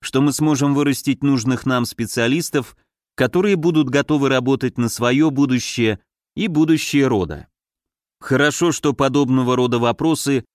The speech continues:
можно переложить на доверенные лица, а то я не представляю, как бы со всем справлялся сам.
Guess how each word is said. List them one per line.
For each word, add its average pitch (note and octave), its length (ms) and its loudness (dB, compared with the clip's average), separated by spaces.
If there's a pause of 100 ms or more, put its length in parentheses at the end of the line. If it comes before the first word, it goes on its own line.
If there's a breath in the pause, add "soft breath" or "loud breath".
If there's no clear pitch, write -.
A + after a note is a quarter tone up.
(180)
можно B2 360 0
переложить B2+ 640 0
на B2 100 0
доверенные G#2+ 580 0
лица, F#2 460 -6 (340)
а G2 140 -2
то C#3 100 -2
я F3 200 2
не F3 120 -2
представляю, E3 680 -2
как D3 220 -2
бы C#3 100 0
со C3+ 180 -2
всем C3+ 260 -4
справлялся B2 640 -2
сам. D#2+ 400 -6